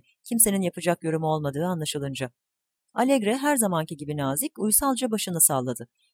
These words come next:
Ne de olsa hayatında en iyi yaptığı şey ve burada bulunmasının en iyi tarafı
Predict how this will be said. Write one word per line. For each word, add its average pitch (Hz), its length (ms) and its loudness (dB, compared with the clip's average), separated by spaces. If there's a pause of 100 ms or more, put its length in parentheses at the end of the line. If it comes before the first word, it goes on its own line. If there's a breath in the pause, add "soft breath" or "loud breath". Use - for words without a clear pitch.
(160)
Ne 262 140 2
de 233 80 6
olsa 214 320 4
hayatında 185 460 0
en 285 200 -2
iyi 190 200 0
yaptığı 139 380 -4
şey 277 300 0
ve 226 120 2
burada 226 280 2
bulunmasının 160 600 0
en 254 140 2
iyi 175 180 0
tarafı 156 320 -4